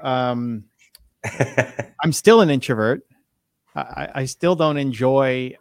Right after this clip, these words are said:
Speaker 1: uh, like, I don't, I don't enjoy speaking on stage. I,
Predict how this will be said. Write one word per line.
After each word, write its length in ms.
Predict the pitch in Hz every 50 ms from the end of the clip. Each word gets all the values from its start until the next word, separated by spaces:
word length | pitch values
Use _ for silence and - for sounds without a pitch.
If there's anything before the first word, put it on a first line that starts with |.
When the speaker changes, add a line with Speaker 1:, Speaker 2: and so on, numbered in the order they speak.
| -
Speaker 1:
uh, 460 | 123 123 120 117 113 113 110 110 107 110 - -
like, 180 | 135 139 135 143
I 60 | 147
don't, 260 | 160 180 175 156 - -
I 120 | 131 147
don't 160 | 151 175 175
enjoy 460 | 165 156 147 131 117 127 131 139 135 131
speaking 400 | - - - 143 127 - 135 123
on 160 | 117 117 113
stage. 600 | - - 131 117 113 107 107 117 123 - - - _ -
I, 240 | 131 127 120 123